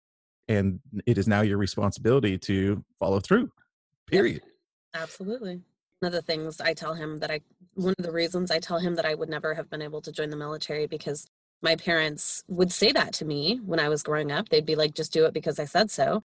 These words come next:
Speaker 2: And I can't accept that. <laughs>
Speaker 1: <laughs> Right.
Speaker 2: And so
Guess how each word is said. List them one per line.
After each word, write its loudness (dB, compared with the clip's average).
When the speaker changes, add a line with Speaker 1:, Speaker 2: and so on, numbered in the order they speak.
Speaker 2:
And 2
I 4
can't -2
accept -2
that. -6
<laughs> 6
Speaker 1:
<laughs> -
Right. -6
Speaker 2:
And 2
so -2